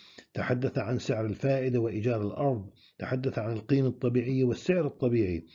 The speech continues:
سرعة دوران النقود، النظرية الكمية في النقود، سعر الفائدة وكمية النقود والكمية الفضلى من النقود. هذا ملخص ط-، طبعًا يعني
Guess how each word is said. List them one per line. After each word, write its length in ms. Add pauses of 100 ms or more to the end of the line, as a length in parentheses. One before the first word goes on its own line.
(300)
سرعة 300
دوران 380
النقود، 600
النظرية 440
الكمية 400
في 80
النقود، 560 (640)
سعر 460
الفائدة 840
وكمية 480
النقود 460
والكمية 460
الفضلى 300
من 60
النقود. 380
هذا 240
ملخص 400
ط-، 260
طبعًا 340
يعني 300